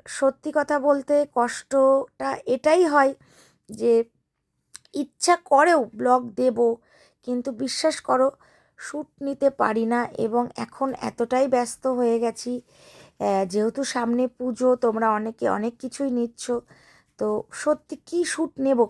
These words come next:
সবসময় তো ব্যবসার মধ্যেই ঢুকে আছি, এই বুকিং ধরছি, কখনো প্যাকিং করছি, মাল ঢুকছে, সব রকম নিয়ে।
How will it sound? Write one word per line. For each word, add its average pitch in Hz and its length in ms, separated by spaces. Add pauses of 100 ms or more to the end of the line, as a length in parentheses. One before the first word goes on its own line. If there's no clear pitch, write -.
সবসময় 294 480
তো 302 100
ব্যবসার 262 440
মধ্যেই 262 260
ঢুকে 247 300
আছি, 240 280
এই 233 100
বুকিং 226 440
ধরছি, 220 400
কখনো 214 300
প্যাকিং 208 340
করছি, 220 380
মাল 196 420
ঢুকছে, 220 440 (520)
সব 427 280
রকম 349 320
নিয়ে। 190 300